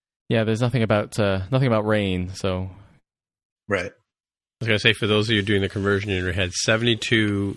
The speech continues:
Speaker 3: is the equivalent of twenty-one degrees Celsius, so room temperature. So if you wanna gauge it that way,
Speaker 2: Mm-hmm.
Speaker 3: seventy-two degrees Cel-, Fahrenheit is roughly twenty-one, twenty,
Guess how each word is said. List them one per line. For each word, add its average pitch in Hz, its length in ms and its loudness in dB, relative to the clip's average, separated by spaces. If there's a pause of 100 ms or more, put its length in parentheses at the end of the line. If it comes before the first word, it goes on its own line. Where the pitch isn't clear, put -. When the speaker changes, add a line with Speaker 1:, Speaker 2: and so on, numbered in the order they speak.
Speaker 3:
is 95 500 -6
the 117 60 -8
equivalent 92 380 -4
of - 80 -12
twenty-one 90 520 -4
degrees 78 300 -8
Celsius, 82 460 -6
so 82 120 -8 (120)
room 92 200 -2
temperature. 82 480 -8
So 85 140 -10
if 80 120 -12
you 90 60 -4
wanna 90 300 -8 (160)
gauge 80 240 -4
it - 100 -14
that 80 160 -6
way, 87 240 -8 (500)
Speaker 2:
Mm-hmm. 117 180 -8 (580)
Speaker 3:
seventy-two 87 380 -4
degrees 85 360 -4
Cel-, 87 180 -4 (140)
Fahrenheit 87 400 -2
is 69 140 -10 (320)
roughly 95 380 -8 (560)
twenty-one, 85 500 -6
twenty, 87 260 -6